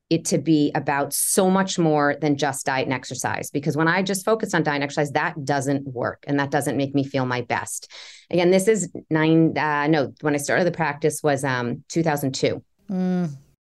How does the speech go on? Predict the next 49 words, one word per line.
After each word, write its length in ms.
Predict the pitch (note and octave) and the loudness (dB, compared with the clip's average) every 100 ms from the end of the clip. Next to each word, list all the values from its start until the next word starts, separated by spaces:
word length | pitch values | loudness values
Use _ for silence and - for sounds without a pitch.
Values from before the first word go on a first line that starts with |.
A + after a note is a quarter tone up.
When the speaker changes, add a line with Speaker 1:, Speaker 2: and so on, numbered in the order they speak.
| F3+ | 0
Speaker 1:
So 240 | E3 D#3+ - - - - - | 2 0 -2 -20 -20 -16 -4
my 160 | E3+ | -2
first 340 | E3+ A#3+ A#3 G3+ | 2 2 2 4
logo 460 | F#3 G#3+ E3 B2+ - | 4 4 4 0 0
of 220 | D3+ D3 | -2 0
the 60 | D#3 | 2
business 560 | D#3 C#3+ C3+ C3+ C3+ | 2 2 2 -2 -2
had 260 | - C#3+ C#3 | -2 -4 -2
a 80 | D3+ | 0
little 520 | C#3+ D3+ D3+ F#3 F#3 _ - | 4 4 4 2 -2 _ -6
apple, 400 | C3+ - A3+ F4+ | -4 2 2 4
like 160 | F#3+ | 0
a 40 | E3 | 4
little 160 | D3+ D3 | 2 2
icon 340 | D3+ D3+ E3 | -2 0 0
for 100 | E3 | 2
an 60 | D#3 | 0
apple 280 | C#3+ D3 D3+ | 0 -2 -2
for 120 | D3 | -2
food, 280 | - D#3+ C#3+ | 2 2 4
with 100 | D3 | 2
a 40 | |
little 260 | D3 D3+ D3+ | 2 0 0
arrow 320 | C#3+ D3+ D#3 | 2 4 4
to 140 | D3+ | 2
a 40 | D3+ | 0
drop 260 | C#3+ C#3 C#3+ | 2 0 0
of 40 | |
water 300 | C3+ C#3 C3+ | 2 2 2
for 160 | C#3 C3+ | 0 -2
water, 340 | F3+ F#3+ F#3 | 2 4 4
with 120 | D#3 | 4
a 40 | C#3 | 2
little 260 | C#3+ C#3 - | 2 0 0
arrow 320 | E3+ E3+ E3 | 0 4 4
to 220 | E3 D3+ | 2 0
a 80 | C3 | 0
bed 480 | B2 D#3 D#3 D#3+ E3 - - _ | 0 0 2 2 0 -8 -20 _
for 300 | E3+ D3 - - - | 2 2 2 -4 -2
sleep, 360 | G#3+ G#3+ G#3+ - - - | 4 4 4 0 -20 -2
with 160 | F3+ F#3 | 0 2
a 60 | |
little 520 | E3 F#3+ F#3+ F#3+ F#3 - _ - | 4 4 4 4 2 -2 _ -6
arrow 380 | F#3 F#3+ G3 G3 | -2 2 4 4
to 220 | F#3+ F#3 | 4 2
a 40 | D#3+ | 2
brain 520 | D#3+ F3+ G#3+ A3+ A3 | 2 4 6 6 4
with 160 | E3+ E3+ | 2 2
little 340 | F3 D#3+ D#3 | 2 2 -2